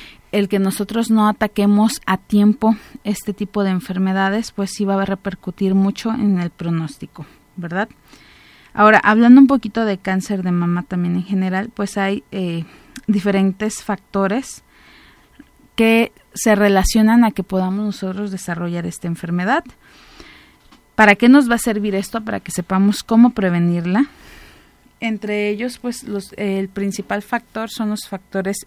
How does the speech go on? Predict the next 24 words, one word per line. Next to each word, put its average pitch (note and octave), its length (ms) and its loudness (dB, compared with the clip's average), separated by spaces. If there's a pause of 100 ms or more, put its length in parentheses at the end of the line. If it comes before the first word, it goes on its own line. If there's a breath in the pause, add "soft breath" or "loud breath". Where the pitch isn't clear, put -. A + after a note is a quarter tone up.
(120)
hereditarios, F#3 1000 -4 (680 soft breath)
¿sale? G#3 500 -4 (300 loud breath)
Tener A3 320 0
algún A#3+ 300 2
antecedente G#3+ 640 0
familiar F#3+ 640 -2
de G3 80 -6
cáncer F#3+ 420 -6
de E3+ 80 -6
mama, G3 600 0 (560 soft breath)
eh, F3 240 -8
si G#3 140 -6
la F#3 100 -2
persona G3+ 340 -6
tiene G3+ 240 -4
la F#3+ 120 0
mutas-, F3+ 460 -4
la F#3+ 180 0
mu-, G3 160 4 (280)
mutación, G3 600 -4
perdón, G#3 400 -6
de G#3 100 -4
algunos F3+ 420 -2
genes. A#3+ 560 4